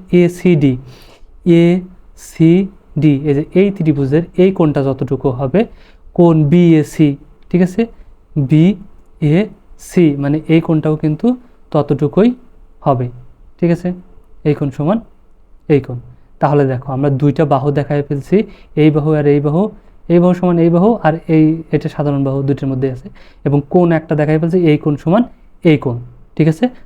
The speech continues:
তাহলে এই ত্রিভুজটা কি হয়ে যাবে? সর্বসম। দুইটা বাহু আর একটা কোণ যদি সমান হয়, সেই ত্রিভুজ দুটোও কি হয়ে যাবে? সমসম হয়ে যাবে। তাহলে এখন ত্রিভুজ দেখো এইখানে এবিসি,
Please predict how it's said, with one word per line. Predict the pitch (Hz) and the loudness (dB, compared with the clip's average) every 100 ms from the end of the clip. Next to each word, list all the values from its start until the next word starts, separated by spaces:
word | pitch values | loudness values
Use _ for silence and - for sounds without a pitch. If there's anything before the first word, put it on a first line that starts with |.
| - | -4
তাহলে | 151 160 160 | 0 2 0
এই | 156 | 2
ত্রিভুজটা | 156 156 156 170 | 0 0 -4 0
কি | 170 | 2
হয়ে | 147 135 | 0 -2
যাবে? | 131 135 - - - - | -4 -8 -12 -20 -16 -2
সর্বসম। | 156 135 135 131 | 0 0 -4 -2
দুইটা | 143 165 | 0 0
বাহু | 147 160 | 0 0
আর | 151 | -2
একটা | 160 156 | -4 -2
কোণ | 156 143 | 0 0
যদি | 143 - | -4 -6
সমান | 139 139 | -4 -2
হয়, | 220 - - - | -2 -4 -20 -6
সেই | 156 143 | -4 0
ত্রিভুজ | 147 147 139 | 0 0 -2
দুটোও | 139 113 | -2 -2
কি | - | -2
হয়ে | 139 | -2
যাবে? | 170 240 | -2 -2
সমসম | - 139 131 131 127 123 | -2 -4 -4 -4 -4 -4
হয়ে | 120 | -4
যাবে। | 123 120 - - - | -6 -8 -14 -20 -6
তাহলে | 139 147 147 | -2 0 -2
এখন | 135 147 | -2 0
ত্রিভুজ | 151 139 147 226 - - - 156 | 2 2 2 0 -2 -20 -10 -6
দেখো | 127 123 - - - - - | -4 -6 -8 -20 -20 -8 -4
এইখানে | 131 139 175 208 - 160 | -2 0 -2 -4 -2 2
এবিসি, | 151 139 139 - 170 | 2 2 -2 0 0